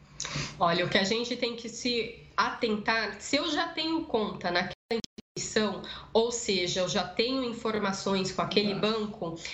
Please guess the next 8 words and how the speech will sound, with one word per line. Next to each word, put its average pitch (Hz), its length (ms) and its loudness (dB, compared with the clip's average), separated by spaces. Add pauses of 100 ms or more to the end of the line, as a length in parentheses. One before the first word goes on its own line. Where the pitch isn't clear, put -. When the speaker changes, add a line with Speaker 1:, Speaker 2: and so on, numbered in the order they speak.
(160)
Speaker 1:
eu 240 120 6
não 254 200 2
preciso 247 500 -2
ter 226 320 2
essa 233 220 -2
cobrança, 214 720 0
essa 202 260 2
taxa. 151 560 0